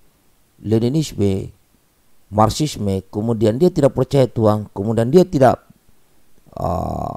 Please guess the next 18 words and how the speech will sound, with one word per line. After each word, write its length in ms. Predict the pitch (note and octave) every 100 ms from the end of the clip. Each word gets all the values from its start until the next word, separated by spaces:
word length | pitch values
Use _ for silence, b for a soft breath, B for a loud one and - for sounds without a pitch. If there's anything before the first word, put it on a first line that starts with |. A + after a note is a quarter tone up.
| G1+
mau 640 | - A2 B2 D#3 C3 F#2 D#2+ - - _ -
mengakui 400 | G2+ G#2 G#2+ -
Pancasila 560 | A#2 A2 G2+ G#2+ E3 D3+
sebagai 320 | C3 A#2+ A2
idola 320 | - G#2 G2+
negara, 560 | F#2+ G#2 C3+ B2+ G#2 G2+ - _ _ _ - -
maka 240 | F#2 A#2
dijamin 400 | B2 A2+ C#3 C3
pasti 320 | A#2 B2 C3+
tidak 160 | - F2+
lulus. 480 | F#2+ E2 E2 - - - - _ _ _ _ _ _ _ _ - - - A#4+ - -
Karena 160 | D#3
ini 160 | F3 G3+
di 40 | G3
sini 80 |
tidak 240 | A#3 F#3+ F3+
bisa 160 | G3
berbohong, 800 | E3+ F3+ F3+ F#3+ C#3 B2+ C3+ A#2